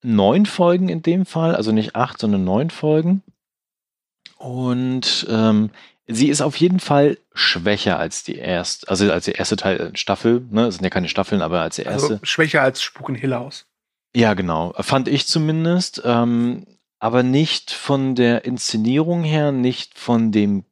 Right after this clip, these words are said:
Speaker 1: Geist her, nicht von den Flüchen, nicht von dem Gruselfaktor und auch gar nicht von den Darstellerinnen und Darstellern, die hier in dieser Serie vorkommen,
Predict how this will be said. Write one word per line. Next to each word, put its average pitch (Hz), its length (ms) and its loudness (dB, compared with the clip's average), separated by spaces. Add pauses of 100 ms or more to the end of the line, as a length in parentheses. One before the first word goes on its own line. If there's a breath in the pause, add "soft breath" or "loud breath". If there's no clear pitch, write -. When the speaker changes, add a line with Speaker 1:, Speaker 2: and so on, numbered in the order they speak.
Speaker 1:
Geist 113 540 0
her, 160 180 2
nicht 123 220 -4
von 110 160 -2
den 101 120 2
Flüchen, 135 500 -2
nicht 117 200 -4
von 104 140 0
dem 95 240 0 (360)
Gruselfaktor 160 1200 0 (260 loud breath)
und - 180 0
auch - 260 -4
gar 120 260 2
nicht 180 220 0
von 131 180 0
den 113 120 2
Darstellerinnen 107 600 -2
und 104 140 -8
Darstellern, 107 420 -2
die 90 60 -4
hier 92 160 -2
in 95 100 -10
dieser 90 220 -6
Serie 87 300 -2
vorkommen, 110 560 -2